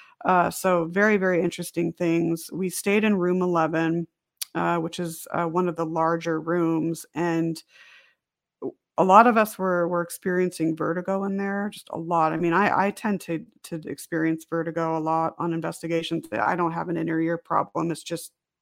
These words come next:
the way that my body, I guess, processes, you know, experiencing, uh, paranormal activity. We heard shuffling in the bathroom.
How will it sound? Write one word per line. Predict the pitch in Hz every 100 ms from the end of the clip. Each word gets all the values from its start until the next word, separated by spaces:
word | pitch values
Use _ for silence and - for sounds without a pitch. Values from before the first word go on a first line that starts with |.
| _ _ _ 165 -
the | -
way | 165 175 160
that | 160 -
my | 170
body, | 165 160 156 151 - -
I | 165
guess, | 170
processes, | - - 170 - 170 - 160 165 -
you | - 175
know, | 170
experiencing, | 170 - - 170 175 170 175 165 160 - - - - - _ -
uh, | 190 175
paranormal | - 196 180 175 175
activity. | 175 - 190 185 185 190 - _ - -
We | 180
heard | 175 170
shuffling | - 202 190 185 185
in | 175 185
the |
bathroom. | 175 185 180 185 190 185 175 175 180